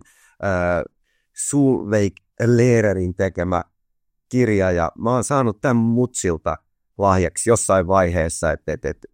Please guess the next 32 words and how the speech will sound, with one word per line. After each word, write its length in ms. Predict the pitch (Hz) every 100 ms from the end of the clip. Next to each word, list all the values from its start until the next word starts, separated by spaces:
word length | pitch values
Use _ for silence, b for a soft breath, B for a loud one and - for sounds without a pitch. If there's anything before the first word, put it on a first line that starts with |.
| _ _ -
et 180 | 90 _
tässä 280 | - 95 -
on 60 | 92
ohjeita, 640 | 98 90 85 76 76 69
ja 160 | 71 65 _ b b b _
tota, 400 | 82 - 87 76 - _ _ _ _ b b - 87
äh, 180 | 82
milloin 320 | 85 95 90 90 -
tää 140 | 95
on 100 | 90
tehty, 460 | - 113 - 98 - _
tää 140 | 113
on 80 | 95
parikymmentä 380 | 120 113 120 -
vuotta 280 | 104 98 101
vanha, 340 | 92 90 87 - _ _ _ _ _
tasan 340 | - 95 143 135 _ _ _ _
kaksikymmentä 380 | 117 107 110 87
vuotta 280 | 87 - 82
vanha 260 | 82 87 -
kirja, 400 | 101 90 85 76
ja, 140 | 71 - _ _ _ _ -
ö, 120 | 90 82
aina 280 | 131 139 113
to-, 120 | - -
toi 200 | 147 135
on 120 | 131
jossain 380 | 135 139 - 104
silleen, 460 | 95 107 98 92 85
että, 220 | - 80
että 160 | 73
mä 120 | 92